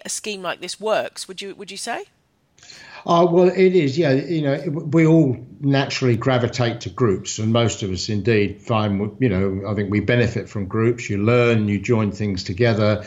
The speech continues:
Speaker 2: It takes away some of the fear and the threat and so forth. So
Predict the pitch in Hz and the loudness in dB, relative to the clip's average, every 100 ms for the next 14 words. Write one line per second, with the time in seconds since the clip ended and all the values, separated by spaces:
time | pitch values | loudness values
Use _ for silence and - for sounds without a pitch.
0 | - - 104 101 123 117 - 101 101 101 | -14 -8 -8 -2 -2 0 -2 -2 0 0
1 | 95 - 110 101 98 - 135 123 135 107 | 0 0 0 0 -4 -4 0 2 4 2
2 | 101 101 - 147 151 120 - 135 131 - | 0 -4 -2 -2 -2 -6 -2 -2 -2 -2
3 | 156 151 - 135 131 | -4 -2 0 2 0